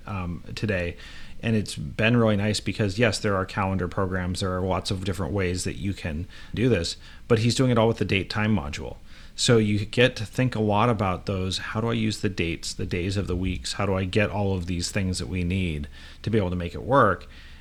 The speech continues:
Then can I create a visual calendar out of that? And most of it is all ascii art, right? So the calendar that gets created, there's a text output of it, and it's all lines and boxes using ascii art, and it's pretty cool to see.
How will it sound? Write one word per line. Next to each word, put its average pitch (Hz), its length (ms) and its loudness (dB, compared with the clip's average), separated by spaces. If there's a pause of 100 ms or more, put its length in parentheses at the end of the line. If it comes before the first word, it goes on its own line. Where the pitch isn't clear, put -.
(140)
Then 107 220 0
can 104 140 -6
I 95 100 2
create 95 520 0
a 101 140 0
visual 90 540 -2
calendar 95 460 -2
out 82 100 -2
of 85 60 -4
that? 87 240 -6
And 104 160 2
most 113 300 4
of 117 80 2
it 104 40 6
is 95 140 2
all 92 180 2
ascii 98 460 0
art, - 320 -8
right? 95 280 -6
So 113 140 2
the 95 140 0
calendar 110 420 2
that 92 120 0
gets 95 180 -2
created, 95 480 0
there's 85 180 0
a 87 60 -4
text - 400 -8
output 98 260 -2
of 80 140 -2
it, 71 100 -6 (360)
and 110 120 2
it's 101 160 0
all 98 320 2
lines 92 380 0
and 98 120 4
boxes 87 580 -2
using 87 260 -2
ascii - 340 -4
art, - 100 -6
and 76 100 -6
it's 92 100 -4
pretty 107 240 -2
cool 107 220 0
to 98 60 0
see. - 220 -2